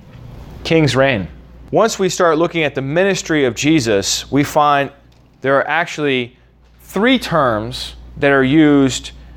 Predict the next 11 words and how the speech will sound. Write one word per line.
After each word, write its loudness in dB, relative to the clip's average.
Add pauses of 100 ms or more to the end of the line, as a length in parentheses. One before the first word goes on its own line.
(200)
synonymously 0
or 2
interchangeably. -2 (600)
They 4
are 4 (160)
Son 0
of -2
God, 0 (240)
Son 0
of -2
David, 2